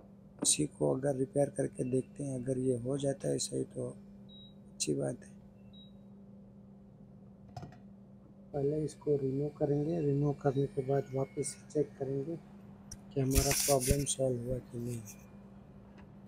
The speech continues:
मैं चार्जिंग strip पूरी remove नहीं करूँगा, क्योंकि खोलने में बहुत time जाएगा और मैं ऐसे ही निकाल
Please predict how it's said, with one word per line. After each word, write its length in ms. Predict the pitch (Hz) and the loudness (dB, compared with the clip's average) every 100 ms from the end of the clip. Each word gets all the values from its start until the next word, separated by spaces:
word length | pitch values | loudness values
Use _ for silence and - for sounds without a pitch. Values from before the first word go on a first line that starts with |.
| - | -2
मैं 260 | 156 165 - - - - - - - | 0 0 -2 -8 -20 -20 -20 -20 -2
चार्जिंग 400 | - 135 127 147 | 4 4 4 2
strip 320 | 131 - 143 - | 2 2 0 2
पूरी 240 | 131 139 | 4 6
remove 380 | 127 131 135 131 | 6 4 4 2
नहीं 140 | 131 135 | 2 0
करूँगा, 400 | 131 123 123 131 | -2 -2 -2 -4
क्योंकि 320 | 131 127 127 | -4 -4 -4
खोलने 360 | 104 127 123 131 | -2 0 2 2
में 220 | 127 113 | 0 -2
बहुत 240 | 120 127 - | -2 -2 0
time 260 | 123 120 | 0 0
जाएगा 360 | 117 117 120 139 - - - - - - - - 147 | -2 -6 -8 -10 -14 -18 -20 -18 -16 -16 -16 -8 -2
और 160 | 135 | -2
मैं 180 | 127 135 - 160 | -2 -4 0 2
ऐसे 260 | 135 156 | 4 6
ही 80 | 151 | 6
निकाल 460 | 143 135 127 123 | 4 4 4 4